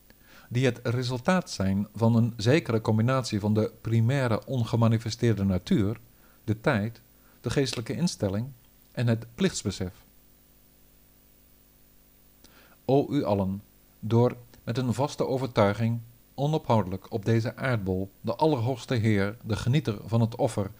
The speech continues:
en de geestelijk leraar te aanbidden middels uw beroepsmatige verplichtingen, deelt u met mij uw genade.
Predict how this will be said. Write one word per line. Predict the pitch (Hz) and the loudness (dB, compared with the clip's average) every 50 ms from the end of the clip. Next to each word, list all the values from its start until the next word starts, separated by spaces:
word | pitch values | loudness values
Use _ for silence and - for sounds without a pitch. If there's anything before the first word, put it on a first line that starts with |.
| - - - - _ | -20 -20 -20 -18 _
en | - 113 113 | 0 0 0
de | 110 | 0
geestelijk | - - 135 117 - 117 104 | 0 -2 -2 -2 -4 -6 -4
leraar | 120 131 139 131 117 110 104 101 101 98 - - | 0 0 2 2 4 4 2 2 2 -2 -4 -2
te | - 120 | -2 0
aanbidden | 78 101 104 104 101 107 135 117 101 92 92 101 - - - - - | 0 2 0 0 2 2 2 2 2 0 -2 -4 -8 -12 -20 -20 -8
middels | - 127 120 120 107 - - | -4 0 0 0 0 0 -2
uw | - 113 107 107 - | -2 -2 -2 -2 -4
beroepsmatige | 98 101 104 107 160 165 - - - 101 117 143 175 156 - 110 - 107 | -2 -2 0 0 0 -2 -4 -6 -4 -4 -2 -2 -2 -2 -4 -6 -8 -6
verplichtingen, | 92 110 101 - 139 165 165 - - 110 101 110 131 165 - - _ _ _ _ _ _ _ _ _ _ _ _ _ _ _ _ _ _ _ 113 107 | -6 -6 -8 -4 -4 -4 -4 -2 -2 -2 0 0 -2 -4 -8 -14 _ _ _ _ _ _ _ _ _ _ _ _ _ _ _ _ _ _ _ -2 0
deelt | 104 143 165 156 135 - | 2 4 2 2 2 0
u | 113 117 120 113 | -2 -4 -2 0
met | 117 113 113 117 | 0 -2 0 0
mij | 117 127 170 160 110 104 123 143 - | -2 -2 0 0 0 0 -2 -4 -4
uw | - 143 147 | -4 -4 -4
genade. | 147 - 180 170 123 87 90 90 95 | -2 0 0 0 0 -2 -2 -6 -10